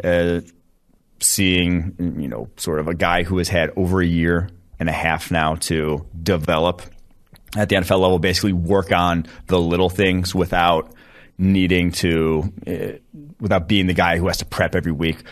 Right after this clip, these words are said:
the playbook, take all those reps. Like, he can work on the minutiae of the quarterback position, is how many throws he still had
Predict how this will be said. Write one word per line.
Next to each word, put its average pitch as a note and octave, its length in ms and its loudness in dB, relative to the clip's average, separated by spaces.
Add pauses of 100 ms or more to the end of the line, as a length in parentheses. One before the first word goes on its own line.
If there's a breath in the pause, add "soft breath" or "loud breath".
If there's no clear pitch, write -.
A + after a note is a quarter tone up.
(160 loud breath)
the - 80 -6
playbook, E2 440 0
take F2 220 0
all E2 120 2
those D#2+ 220 -2
reps. E2 200 0
Like, E2+ 100 -2
he F2+ 120 0
can E2+ 160 0
work E2 240 0
on D#2 320 0 (200 loud breath)
the G2+ 100 2
minutiae G2+ 460 2
of F#2+ 40 2
the G2 60 0
quarterback G2 400 2
position, G#2+ 360 -2
is G2+ 100 -2
how A2+ 180 0
many C3+ 200 4
throws F#2 420 -2
he G#2+ 80 0
still G2 280 -2
had F2 420 0